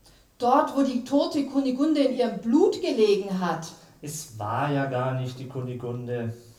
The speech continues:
Speaker 1: Meine Damen und Herren, beruhigen Sie sich. Wir sind hier, um eine Lösung zu finden und nicht, um uns gegenseitig an die Gurgel zu gehen.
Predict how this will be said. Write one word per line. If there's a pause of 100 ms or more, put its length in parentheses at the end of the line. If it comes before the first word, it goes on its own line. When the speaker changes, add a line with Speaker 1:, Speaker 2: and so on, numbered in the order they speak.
(600)
Speaker 1:
Meine
Damen
und
Herren,
beruhigen
Sie
sich. (160)
Wir
sind
hier,
um
eine
Lösung
zu
finden (200)
und
nicht,
um
uns
gegenseitig
an
die
Gurgel
zu
gehen.